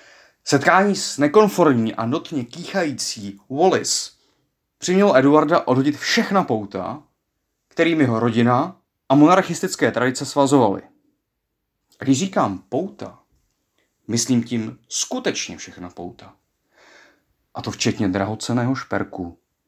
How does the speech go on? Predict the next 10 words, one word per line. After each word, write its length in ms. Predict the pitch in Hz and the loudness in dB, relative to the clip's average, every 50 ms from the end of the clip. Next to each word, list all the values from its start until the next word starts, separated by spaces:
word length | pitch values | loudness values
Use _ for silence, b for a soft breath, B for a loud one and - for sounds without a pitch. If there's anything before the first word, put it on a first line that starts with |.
| _ _ _ _ - | _ _ _ _ -12
posetého 580 | - 101 - - 107 104 - 107 104 107 107 | -10 -10 -8 -8 -6 -4 -4 -2 -2 -2 -4
diamanty. 640 | 104 101 98 95 92 85 80 80 78 - - - - _ _ _ _ _ _ _ _ _ _ _ _ _ _ _ _ _ _ _ _ _ _ _ _ _ _ _ _ _ | -4 -4 -4 -4 -4 -6 -10 -12 -18 -20 -20 -20 -20 _ _ _ _ _ _ _ _ _ _ _ _ _ _ _ _ _ _ _ _ _ _ _ _ _ _ _ _ _
Královského 640 | - 131 120 127 135 151 165 160 - - - 156 156 139 | 2 4 4 6 4 4 0 -2 -6 -10 -10 -10 -8 -6
diadému. 640 | 127 127 127 123 117 104 101 - - - - - - _ _ _ _ _ _ _ _ _ B B B B B B | -6 -4 -4 -4 -6 -8 -10 -12 -14 -14 -14 -16 -16 _ _ _ _ _ _ _ _ _ B B B B B B
Královského 460 | - 123 147 151 143 - 180 170 139 | 2 4 4 4 2 2 2 2 2
diadému 840 | 107 110 104 101 104 104 107 104 107 110 113 117 131 151 156 147 - _ _ _ _ _ _ _ _ _ _ _ _ _ _ _ | 2 2 0 0 2 2 2 2 2 2 4 4 4 4 2 0 -6 _ _ _ _ _ _ _ _ _ _ _ _ _ _ _
britské 760 | 107 98 110 117 117 - - - - 131 123 123 127 127 - - | -8 -6 -4 -4 -4 -6 -8 -4 -2 0 0 0 0 -4 -6 -8
imperiální 800 | 120 104 104 98 - - 101 104 101 101 98 98 95 98 98 98 | -8 -8 -8 -8 -8 -8 -6 -6 -6 -6 -6 -8 -10 -12 -12 -14
koruny. 420 | - - - 92 92 90 90 - _ _ _ _ _ _ _ _ _ _ _ _ _ _ _ _ _ _ _ _ _ _ _ _ _ _ _ _ _ _ _ _ _ _ _ _ _ _ _ _ _ _ _ - - _ | -14 -14 -14 -12 -12 -12 -14 -16 _ _ _ _ _ _ _ _ _ _ _ _ _ _ _ _ _ _ _ _ _ _ _ _ _ _ _ _ _ _ _ _ _ _ _ _ _ _ _ _ _ _ _ -20 -6 _
Poté, 340 | - 190 190 196 113 - | 0 0 0 -2 -6 -12